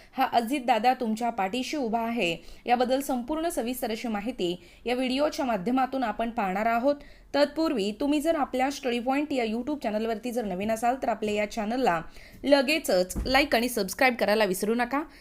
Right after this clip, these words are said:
चला तर मग, वेळ वाया न घालवता अजितदादांनी लाडक्या बहिणींसाठी कशा पद्धतीने वक्तव्य केलेलं आहे, ते या ठिकाणी आपण जाणून घेऊया.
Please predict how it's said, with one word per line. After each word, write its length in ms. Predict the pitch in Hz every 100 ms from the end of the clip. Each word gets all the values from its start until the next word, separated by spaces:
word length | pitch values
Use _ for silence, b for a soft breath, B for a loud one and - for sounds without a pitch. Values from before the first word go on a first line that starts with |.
| B -
चला 260 | 320 311 359 349
तर 100 | 285
मग, 240 | 285 285
वेळ 200 | 247 247
वाया 340 | 240 214 233 247 220
न 200 | 240 294
घालवता 560 | 240 240 254 185 170 B B B
अजितदादांनी 1000 | - 247 311 269 247 220 254 226 180 -
लाडक्या 420 | 254 277 262 311
बहिणींसाठी 920 | 277 226 226 254 262 254 247 175 180 B B -
कशा 260 | 311 311
पद्धतीने 580 | 311 233 190 240 247 294
वक्तव्य 460 | 269 - - 226 233
केलेलं 340 | 240 196 220
आहे, 340 | 226 220 165 170 B B -
ते 120 | 311
या 140 | 277 226
ठिकाणी 460 | 226 220 214 233 -
आपण 440 | 202 202 190 190 226
जाणून 300 | 226 190 196
घेऊया. 500 | 190 190 165 165 151